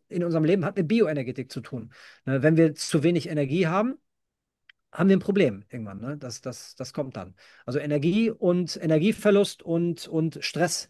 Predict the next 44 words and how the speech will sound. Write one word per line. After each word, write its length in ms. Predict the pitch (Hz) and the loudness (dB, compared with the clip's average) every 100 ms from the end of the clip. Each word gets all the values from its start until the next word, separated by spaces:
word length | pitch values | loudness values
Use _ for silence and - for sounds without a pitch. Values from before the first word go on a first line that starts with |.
| _ | _
das 160 | - 151 | -6 -4
sind 220 | 170 156 | -2 -4
im 120 | 151 | -2
Grunde 220 | 143 156 147 | 0 2 2
die, 300 | 147 143 131 | 4 2 2
die 180 | 139 | 0
Hauptübeltäter, 720 | 131 175 170 190 151 139 123 | 2 0 0 0 0 0 -4
die 80 | 120 | -2
im 100 | 139 | -2
Grunde 160 | 131 139 | -2 0
dafür 260 | 135 - | -2 -2
sorgen, 280 | 123 139 147 | -2 0 0
dass 160 | 127 - | -2 2
wir, 260 | 135 131 127 - - _ | 2 2 -2 -14 -20 _
ähm, 420 | 131 131 131 127 - | -2 0 0 0 -6
uns, 320 | 170 147 - | 0 0 0
uns 180 | - 151 | -10 -6
Krankheit 320 | 180 160 123 | -2 -2 -2
ins 140 | 123 - | -4 -6
Haus 180 | 110 | -8
holen. 200 | - 104 - - - - - _ _ - | -6 -10 -10 -18 -18 -20 -20 _ _ 0
Man 220 | 160 190 | 4 6
sieht 300 | 147 240 254 | 6 4 6
das, 420 | 170 220 - - _ | 6 6 0 -12 _
äh, 440 | - - - - - | -20 -20 -16 -14 -10
zum 140 | - | 2
Beispiel 240 | 185 202 220 | 2 4 4
in 180 | 202 | 6
Lourdes 460 | 180 208 196 131 - | 6 6 6 4 0
oder 180 | 165 165 | -2 0
in 80 | 160 | 0
Nordenau. 560 | 160 185 160 117 107 - | -2 -2 -4 -6 -10 -12
In 180 | 151 143 | -4 2
Nordenau 380 | 151 220 220 208 | 4 4 6 6
im 120 | 175 | 4
Hochsauerland, 520 | 180 - 147 131 135 | 0 0 -2 -2 -4
das 140 | 143 139 | -4 -4
ist 140 | - | -2
die 40 | |
Gegend, 220 | 156 175 143 | 2 2 2
wo 80 | |
ich 100 | 160 | -2
eigentlich 160 | 151 139 | -4 -4
herkomme, 380 | 165 143 135 | -4 -2 -2